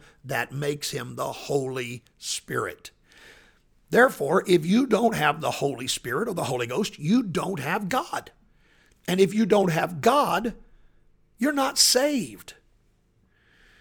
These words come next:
Now, having said that, I still want to give you a few scriptures that clearly declare you must have the Holy Ghost in order to be saved.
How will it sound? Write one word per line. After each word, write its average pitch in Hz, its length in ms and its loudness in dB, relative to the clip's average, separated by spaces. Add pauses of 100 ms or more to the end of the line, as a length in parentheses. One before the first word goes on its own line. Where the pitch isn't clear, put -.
(560)
Now, 104 200 -4 (260)
having 175 340 -4
said 214 300 4
that, 147 320 -2 (240)
I 135 80 -4
still 131 280 -4
want 135 200 -6
to 175 80 -2
give 143 200 -8
you 131 120 -6
a - 20 -2
few 151 200 -6
scriptures - 640 -8 (300)
that 123 320 -6
clearly 170 720 0
declare 123 520 -6 (120)
you 131 160 -8
must 127 500 -6
have 123 240 -8
the 127 100 -8
Holy 120 240 -6
Ghost 117 340 -10 (340)
in 180 140 2
order 147 260 2
to 123 60 -6
be 113 100 -12
saved. - 480 -6